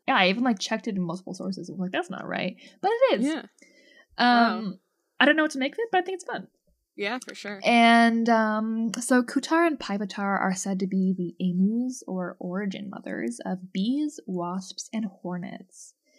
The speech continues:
Speaker 1: And people would call on them for protection against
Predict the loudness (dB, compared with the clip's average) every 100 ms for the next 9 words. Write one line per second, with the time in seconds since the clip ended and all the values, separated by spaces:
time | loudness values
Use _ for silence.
0 | _ _ _ _ -2 0 0 -2 -4 -8
1 | _ -6 -4 0 -2 -2 -2 0 0 -2
2 | -4 0 0 0 -6 -6 -10 _ -12 -12
3 | -10 -10 -12 -12 -12 -10 -12 -14 -18 -20
4 | -20